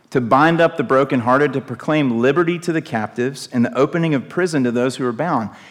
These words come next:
And we've got to understand that we are those people, right? The poor are not out there. Like, the poor that Jesus is talking about is me.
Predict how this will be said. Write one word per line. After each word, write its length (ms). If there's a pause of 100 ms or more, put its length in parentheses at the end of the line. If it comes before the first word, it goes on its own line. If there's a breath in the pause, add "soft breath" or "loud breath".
And 140
we've 240
got 140
to 40
understand 840 (420 soft breath)
that 200
we 440
are 120
those 220
people, 480 (960)
right? 240
The 60
poor 360
are 140
not 220
out 240
there. 420 (960)
Like, 140
the 80
poor 260
that 100
Jesus 320
is 120
talking 320
about 720
is 240
me. 540